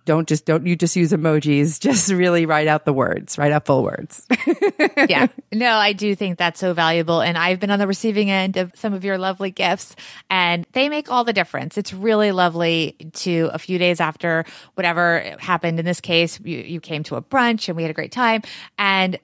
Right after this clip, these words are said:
Speaker 2: getting a follow-up gift from somebody is so lovely and so thoughtful. And really, you know, it cements a friendship in some ways, and it really shows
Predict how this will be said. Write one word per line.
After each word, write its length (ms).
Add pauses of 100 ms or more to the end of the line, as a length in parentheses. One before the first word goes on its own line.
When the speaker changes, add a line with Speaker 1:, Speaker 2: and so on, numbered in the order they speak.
(140)
Speaker 2:
getting 380
a 60
follow-up 400
gift 180
from 140
somebody 560
is 460 (440)
so 400
lovely 480
and 160
so 240
thoughtful. 580
And 220
really, 460 (300)
you 100
know, 140
it 180
cements 420
a 80
friendship 580
in 120
some 220
ways, 640
and 280
it 100 (240)
really 480
shows 500